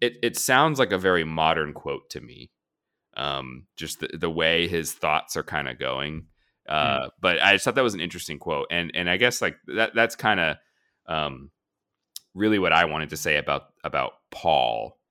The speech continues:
Speaker 1: uh, or, or the, the, you know, Paul theory or whatever we wanna call it, in terms of him being, being the author. So I'm, um, I think you, you have more to say specifically
Speaker 2: I have a
Speaker 1: about
Speaker 2: couple
Speaker 1: Paul
Speaker 2: points,
Speaker 1: before
Speaker 2: yeah.
Speaker 1: we get into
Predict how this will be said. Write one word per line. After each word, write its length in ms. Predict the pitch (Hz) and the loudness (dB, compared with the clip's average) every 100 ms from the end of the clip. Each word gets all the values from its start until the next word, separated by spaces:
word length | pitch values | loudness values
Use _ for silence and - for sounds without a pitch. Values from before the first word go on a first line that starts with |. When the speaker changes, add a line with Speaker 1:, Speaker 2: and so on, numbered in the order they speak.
| _ - | _ -14
Speaker 1:
uh, 100 | 60 - | -12 -8
or, 140 | 76 78 | -8 -4
or 240 | 73 73 | -4 -4
the, 280 | 76 71 67 | -6 -10 -6
the, 160 | 76 69 _ - | -6 -8 _ -12
you 120 | 67 | -12
know, 80 | 55 _ _ _ _ _ - _ _ _ _ | -12 _ _ _ _ _ -20 _ _ _ _
Paul 320 | - 90 80 | -2 2 2
theory 560 | - - 71 64 62 60 - | 0 -4 -4 -4 -6 -8 -10
or 60 | |
whatever 260 | 69 64 65 | -10 -10 -10
we 40 | |
wanna 200 | 62 60 | -12 -14
call 260 | - 64 58 | -10 -6 -6
it, 100 | - _ _ _ | -10 _ _ _
in 100 | 76 | -12
terms 280 | 80 73 71 | -10 -10 -12
of 80 | |
him 320 | - 82 73 71 | -12 -8 -8 -8
being, 500 | 71 65 64 62 - _ _ _ _ _ | -8 -6 -8 -14 -20 _ _ _ _ _
being 240 | 82 76 65 | -4 -4 -4
the 140 | 64 | -6
author. 280 | 64 - 64 | -6 -6 -12
So 140 | - | -8
I'm, 140 | 76 - | -8 -8
um, 420 | 78 67 60 57 - | -8 -8 -10 -16 -16
I 40 | |
think 220 | - 131 - | -8 -8 -8
you, 220 | 98 104 | -8 -8
you 440 | 92 104 107 107 98 | -6 -4 -2 -2 2
have 260 | 87 78 | 4 4
more 340 | 80 82 82 80 | -2 -4 -2 -2
to 80 | |
say 400 | 76 - 76 71 | -4 -2 0 0
specifically 720 | 69 - - - 113 98 95 85 | -4 -10 -10 -6 -4 -4 -4 -2
Speaker 2:
I 40 | |
have 100 | 78 | -2
a 40 | 76 | -2
Speaker 1:
about 100 | 73 | -4
Speaker 2:
couple 160 | - | -4
Speaker 1:
Paul 320 | 85 78 71 69 | -2 0 -2 -6
Speaker 2:
points, 140 | 76 | -8
Speaker 1:
before 140 | 85 | -6
Speaker 2:
yeah. 60 | 80 | -6
Speaker 1:
we 80 | 80 | -4
get 140 | 80 | -2
into 180 | 76 73 | -2 -4